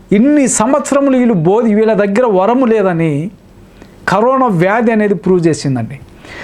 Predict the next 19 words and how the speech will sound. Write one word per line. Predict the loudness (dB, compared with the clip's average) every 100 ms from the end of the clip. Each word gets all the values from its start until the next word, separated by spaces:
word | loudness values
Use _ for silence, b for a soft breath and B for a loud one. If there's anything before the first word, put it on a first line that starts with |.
| B B
దేవుడు | 2 4 2 2 2
ఈ | 0
కరోనా | 0 0 0 2 2
వ్యాధిని | 2 0 0 0 0
రప్పించుట | 0 -2 -2 -2 0 0
వల్ల | 2 2 2 0 0 -4 -12 b b b
ఈ | 0 2
మాంత్రికులు, | 2 2 0 0 -2 0 0 0
వీళ్ళు | 0 -2 -4 -18 B B B 0
యేసుక్రీస్తు | 0 0 -2 -2 0 -2 -2 -4
ప్రభువారి | -2 0 2 0
పేరట | 0 0 -2 -2
గారడి | -2 0 0 0 0 -2 -2
చేసే | -2 0
ఈ | 0 2
మాంత్రికులు | 2 0 -2 -2 -2 -2 0
బండారం | 0 0 0 0 0
అంతా | -2 -2 -2 -2 -4 -4
బయటపడింది. | -2 -2 -2 -2 -4 -8